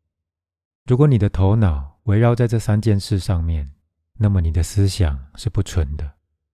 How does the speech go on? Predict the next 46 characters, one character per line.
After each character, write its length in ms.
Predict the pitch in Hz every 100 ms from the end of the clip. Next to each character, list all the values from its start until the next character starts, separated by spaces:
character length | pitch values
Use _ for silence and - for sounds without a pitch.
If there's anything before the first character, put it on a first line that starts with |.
| _ _ -
它 80 | 139
们 140 | 127
被 100 | 123
称 220 | - 120
为 120 | 117 101
不 140 | 117
纯 260 | - 95 82
的 80 |
思 280 | 85 - 95
想， 280 | 87 85 - _ _ _ _ _ _ _ _ _ -
因 100 | 135
为 80 | 147
只 140 | -
要 120 | 113
你 120 | 123 95
在 120 | 110
想 240 | - 82 78
它 200 | 90 87
们， 280 | 80 69 69 _ _ _
你 100 | -
就 140 | 95 113
没 80 | 113
有 100 | 92
办 160 | 101
法 160 | 90 80
知 180 | - 92
道 140 | 92
真 340 | - 87 82
理。 200 | 76 65 _ _ _ _ _ _ _ _ _ _ _ -
纯 280 | - 104 107
的 100 | 113
思 240 | - 120
想 380 | 117 - 73 67 _ _ _
跟 160 | - 127
印 160 | 131 127
度 160 | 131
所 160 | - 82
说 240 | - 113
的 100 | 107
真 240 | 98 107 107
善 200 | 117 92
美 420 | 78 69 69 _
是 160 | - 110
一 160 | 92 82
样 260 | 87 76
的， 160 | 69